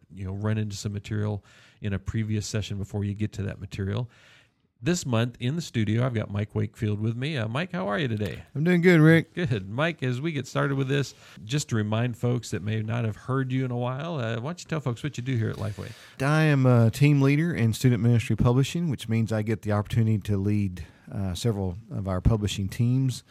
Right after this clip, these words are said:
Speaker 2: uh, including the, the Known team, and get to work with Rick. And, uh, we have a great time together. So, but I, I work with Known. I also work with our girls' resources. Uh, I work with both of our magazines, our student magazine, E C, which is a monthly magazine. It carries articles and devotions.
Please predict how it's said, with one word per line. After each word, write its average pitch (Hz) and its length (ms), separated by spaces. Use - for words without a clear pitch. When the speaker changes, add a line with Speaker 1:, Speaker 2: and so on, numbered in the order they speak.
Speaker 2:
uh, 92 180
including 120 460
the, 98 400
the 101 140
Known 110 300
team, 160 360
and 95 160
get 98 140
to 104 80
work 107 240
with 98 180
Rick. 147 400
And, 98 340
uh, 90 380
we 101 100
have 98 80
a 90 60
great 104 180
time 107 220
together. 120 320
So, 110 400
but 107 300
I, 104 140
I - 20
work 107 260
with 107 140
Known. 131 380
I - 20
also 110 260
work 107 220
with 104 140
our 95 80
girls' 113 420
resources. 127 1120
Uh, 95 480
I 104 80
work 104 240
with 95 120
both 113 200
of 104 80
our 101 100
magazines, 120 800
our 87 240
student 113 280
magazine, 107 540
E 110 140
C, 123 320
which 120 180
is 98 100
a 92 60
monthly 104 320
magazine. 101 540
It - 100
carries 98 440
articles 104 360
and 101 100
devotions. 110 540